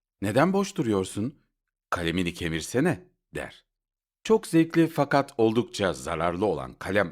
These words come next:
arkası kemirme işi böyle başlar ve ne zaman kalem arkası kemirmeye başladığını sen bile anlayamazsın. Önce kaleme küçük ısırıklar atarsın. Diş izlerini kalemin arkasında görmek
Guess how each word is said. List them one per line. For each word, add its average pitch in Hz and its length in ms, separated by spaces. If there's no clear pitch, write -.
arkası - 420
kemirme 107 480
işi 113 440
böyle 95 320
başlar 98 500
ve 135 260
ne 139 180
zaman 151 380
kalem 113 360
arkası 101 500
kemirmeye 90 560
başladığını 82 800
sen 196 320
bile 165 300
anlayamazsın. 78 760
Önce 170 500
kaleme 139 480
küçük 101 400
ısırıklar 73 500
atarsın. 64 520
Diş 170 200
izlerini 87 640
kalemin 95 400
arkasında 69 600
görmek 104 560